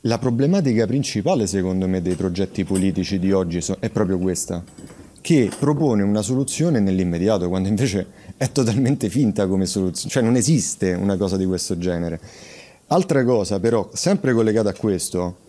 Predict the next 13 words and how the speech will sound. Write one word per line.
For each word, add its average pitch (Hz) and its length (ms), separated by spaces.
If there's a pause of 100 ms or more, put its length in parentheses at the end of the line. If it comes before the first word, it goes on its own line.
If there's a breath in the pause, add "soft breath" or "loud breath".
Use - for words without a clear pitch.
(400 loud breath)
è - 140
che 165 100
in 151 120
realtà 156 380
però 113 220
le 101 140
rivoluzioni 107 800
si - 240
fanno 107 300
in 98 80
un 95 100
istante. 87 640 (880 loud breath)
Dentro, 104 640